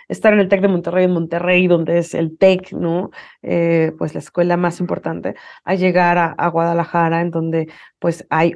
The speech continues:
otras universidades que llevan mucho más tiempo y nosotros somos como, pues,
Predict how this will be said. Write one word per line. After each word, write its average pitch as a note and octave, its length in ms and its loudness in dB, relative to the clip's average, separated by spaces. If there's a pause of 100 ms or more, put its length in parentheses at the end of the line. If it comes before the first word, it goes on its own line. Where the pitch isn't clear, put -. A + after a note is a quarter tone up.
otras - 380 2
universidades E3 560 -2
que - 140 -8
llevan D#3+ 200 -2
mucho E3 280 -4
más D#3+ 260 -8
tiempo D#3+ 560 -2 (380)
y F3+ 120 0
nosotros E3+ 480 0
somos D#3+ 240 -4
como, E3 260 -2
pues, - 380 -6